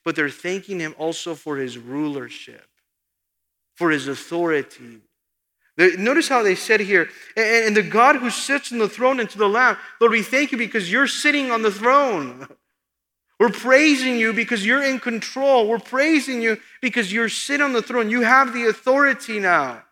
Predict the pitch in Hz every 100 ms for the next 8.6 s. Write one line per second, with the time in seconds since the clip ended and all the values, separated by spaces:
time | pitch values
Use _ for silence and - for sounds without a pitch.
0 | _ _ _ _ _ _ _ _ _ _
1 | _ 202 294 294 262 220 240 262 233 208
2 | 208 233 262 220 202 226 202 233 254 226
3 | 226 208 214 233 - _ _ 226 220 -
4 | 247 277 277 254 285 254 254 240 - -
5 | - 285 320 233 190 226 - _ _ 233
6 | 247 214 226 240 - 233 269 240 190 214
7 | 208 233 294 - 220 214 - 220 202 262
8 | 294 254 240 151 - -